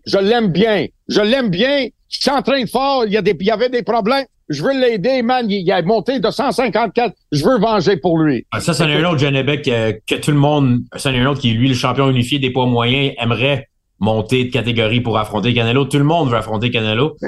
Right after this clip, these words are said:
Speaker 1: Exact,
Speaker 2: Mais Janibek,
Speaker 1: c'est ça,
Speaker 2: euh,
Speaker 1: c'est ça.
Speaker 2: ça, c'en est un qui vend pas du tout, malheureusement.
Speaker 1: C'est ça, c'est ça, je veux dire. Mais, mais,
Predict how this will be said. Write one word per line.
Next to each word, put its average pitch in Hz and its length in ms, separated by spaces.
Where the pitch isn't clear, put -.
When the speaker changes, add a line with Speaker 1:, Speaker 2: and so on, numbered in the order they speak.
Speaker 1:
Exact, 131 560
Speaker 2:
Mais - 0
Janibek, 135 300
Speaker 1:
c'est 135 80
ça, 117 60
Speaker 2:
euh, 113 40
Speaker 1:
c'est 107 80
ça. - 100
Speaker 2:
ça, 143 120
c'en 135 140
est 131 120
un 135 120
qui 123 120
vend 117 180
pas 120 220
du 98 160
tout, 123 120
malheureusement. 95 580
Speaker 1:
C'est - 180
ça, - 160
c'est 120 200
ça, 139 180
je 110 140
veux 123 80
dire. 113 200
Mais, 135 320
mais, 123 320